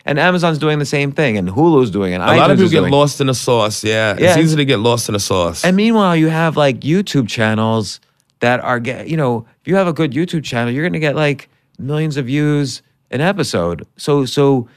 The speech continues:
Speaker 1: it seems like people should, should produce for YouTube in mind and not T V in mind right now. I don't know.
Speaker 2: Right.
Speaker 1: What do you think about
Speaker 2: I
Speaker 1: that?
Speaker 2: think so, too. I think the whole landscape has changed. I think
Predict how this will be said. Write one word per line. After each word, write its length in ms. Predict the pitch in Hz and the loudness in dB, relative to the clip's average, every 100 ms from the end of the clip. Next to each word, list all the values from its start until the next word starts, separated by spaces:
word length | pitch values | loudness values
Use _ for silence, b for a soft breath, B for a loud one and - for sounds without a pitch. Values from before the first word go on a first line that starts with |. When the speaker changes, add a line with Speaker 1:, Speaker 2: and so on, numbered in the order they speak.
| b | b
Speaker 1:
it 120 | - 131 | -10 -4
seems 280 | 196 196 | -2 0
like 120 | 185 170 | 0 -2
people 220 | 160 160 | -2 -2
should, 320 | 131 131 104 | -2 -4 -4
should 400 | - 139 131 113 - _ _ _ _ _ | -6 0 0 -2 -14 _ _ _ _ _
produce 540 | 135 113 160 160 - | -6 0 4 4 0
for 180 | - 123 | -4 -2
YouTube 400 | 120 190 135 117 | 2 0 0 0
in 60 | 110 | 2
mind 360 | 113 113 110 | 2 2 0
and 140 | - 113 | 0 0
not 200 | 123 95 | 0 0
T 180 | - 123 | -2 0
V 160 | 160 | 2
in 120 | 175 110 | 2 2
mind 220 | 101 92 | 0 0
right 160 | 90 | -2
now. 240 | 95 90 85 | -2 -2 0
I 100 | 110 | 2
don't 120 | 131 | 2
know. 100 | 147 | 2
Speaker 2:
Right. 140 | 117 | 2
Speaker 1:
What 80 | 131 | 2
do 40 | 151 | 2
you 60 | |
think 160 | 156 151 | 0 0
about 160 | 110 95 | 0 2
Speaker 2:
I 100 | 143 | 4
Speaker 1:
that? 60 | |
Speaker 2:
think 140 | 208 185 | 4 2
so, 180 | 190 196 | 0 0
too. 360 | 220 240 131 | 2 2 2
I 100 | 101 | 0
think 280 | 135 160 147 | 0 -2 2
the 120 | 139 | 2
whole 260 | 139 156 147 | 4 4 4
landscape 480 | 143 156 135 143 135 | 2 0 0 0 0
has 120 | 117 | 0
changed. 420 | - 135 156 165 | 0 2 2 2
I 80 | 135 | 0
think 280 | 120 123 | 0 -2